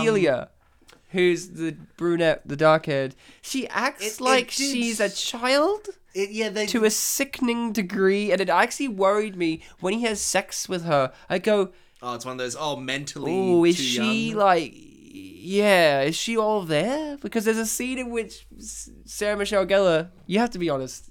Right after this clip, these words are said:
Speaker 1: if you didn't think she was retarded during this scene, you're lying to yourself.
Speaker 2: Mm-hmm.
Speaker 1: Sarah Michelle Gellar says, "It's all right, everyone's a slut.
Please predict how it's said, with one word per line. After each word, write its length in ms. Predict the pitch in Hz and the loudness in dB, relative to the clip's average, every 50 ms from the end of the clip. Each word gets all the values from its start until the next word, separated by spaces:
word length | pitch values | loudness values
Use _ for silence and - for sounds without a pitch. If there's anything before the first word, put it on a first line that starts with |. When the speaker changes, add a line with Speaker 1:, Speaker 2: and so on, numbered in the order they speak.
| - - - | -20 -18 -14
Speaker 1:
if 160 | - 190 170 190 | -12 -10 -6 -4
you 80 | 226 | -2
didn't 160 | 269 285 - | -2 -2 -2
think 160 | - 226 208 - | -4 -6 -6 -4
she 140 | - 202 | -4 -2
was 100 | 190 170 | -2 -2
retarded 420 | 160 151 - 175 160 151 143 143 135 | -2 -2 0 2 2 2 2 0 0
during 220 | 143 143 135 135 | -2 -4 -2 -2
this 160 | 139 147 143 | -4 -4 -4
scene, 260 | - - 135 131 123 127 | -6 -6 -6 -4 -2 0
you're 120 | 139 139 | 0 0
lying 360 | 127 131 131 131 131 127 123 123 | 0 0 2 2 2 0 -2 -4
to 80 | 131 | -8
yourself. 420 | 123 120 120 123 139 135 127 120 - - - - - - | -8 -8 -6 -4 -2 -2 -2 -4 -6 -14 -20 -20 -20 -20
Speaker 2:
Mm-hmm. 140 | 110 101 117 | -18 -12 -6
Speaker 1:
Sarah 280 | 113 113 240 240 226 233 | -2 2 2 2 2 2
Michelle 260 | 247 240 254 247 226 208 | 0 -2 0 0 0 2
Gellar 260 | - 208 202 202 190 | 2 2 2 0 -2
says, 340 | 190 - 202 190 180 170 180 | -2 -2 -2 -2 -2 -2 -4
"It's 160 | 180 180 - | -4 -4 -2
all 100 | 185 180 | -2 0
right, 300 | 175 175 170 160 147 131 | 2 2 4 4 2 0
everyone's 460 | - 131 190 180 185 175 165 147 135 | -2 -4 -4 -2 -2 -4 -4 -4 -6
a 40 | 139 | -8
slut. 380 | 135 - - - 135 131 127 | -10 -10 -8 -6 -6 -6 -6